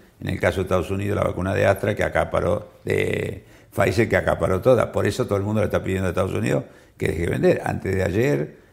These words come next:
la Cámara Argentino-Estadounidense le hizo una carta al gobierno de Estados Unidos que libere a, a la vacuna de, de Pfizer para la venta en la Argentina, y en, no, en toda América, dice.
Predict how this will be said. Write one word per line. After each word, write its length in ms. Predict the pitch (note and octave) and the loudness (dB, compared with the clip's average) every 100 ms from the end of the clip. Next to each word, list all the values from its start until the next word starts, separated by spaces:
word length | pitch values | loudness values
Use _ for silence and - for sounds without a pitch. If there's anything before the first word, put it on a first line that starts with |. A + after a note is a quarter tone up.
| - | -6
la 200 | F#2+ E2+ | -4 0
Cámara 320 | G2+ G2 - | 0 2 0
Argentino-Estadounidense 1900 | - - F2 G2+ F#2+ F#2 F#2 - - _ - - - - - C3+ - D3 - - - | 0 -2 -4 -2 -2 -2 -4 -12 -20 _ -8 -2 -2 0 0 -2 0 -2 -4 -10 -16
le 180 | - - | -4 -2
hizo 160 | - G2+ | -2 -2
una 220 | - - | -4 -2
carta 640 | - A2 G2 - F#2 - - | 0 2 0 -4 -6 -8 -10
al 160 | G2 | -8
gobierno 320 | F#2+ F#2 F#2 F2+ | -4 -2 -2 -4
de 60 | |
Estados 240 | F2+ E2 F#2 | -2 -4 -2
Unidos 300 | A2 B2+ - | -2 -2 -2
que 160 | G2 | -4
libere 720 | G2+ F2 G2 A2 A2+ - - - - _ _ - - | -2 0 0 2 2 -2 -10 -20 -20 _ _ -18 -12
a, 440 | G#2+ G#2+ - G2 | -10 -10 -10 -8
a 60 | G2+ | -6
la 120 | F#2 | -4
vacuna 320 | F2+ F#2 F#2 | -4 -2 -2
de, 300 | F#2 F#2+ - - | -2 -4 -8 -10
de 1040 | F2+ F2 F2 F2+ F2 F2+ F2 E2+ E2 F#2 - - | -4 -2 0 -4 -6 -8 -10 -14 -18 -20 -20 -8
Pfizer 400 | G#2+ G#2 G2+ G2+ | -2 -2 -2 -6
para 180 | F2 F2 | -4 -4
la 100 | F2+ | -4
venta 500 | F#2 F#2+ - D#2 - _ - | -2 -2 -4 -10 -16 _ -10
en 120 | F#2+ | -6
la 60 | E2+ | -6
Argentina, 640 | E2 E2+ G2+ F#2 E2+ F2 | -6 -6 -4 -4 -6 -8
y 120 | F2+ | -6
en, 100 | A#2 | -4
no, 160 | C3 A#2+ | -2 -2
en 80 | |
toda 140 | E3+ B2 | 0 0
América, 380 | F2 F2 F2 - | 0 -6 -10 -12
dice. 280 | - - | -12 -16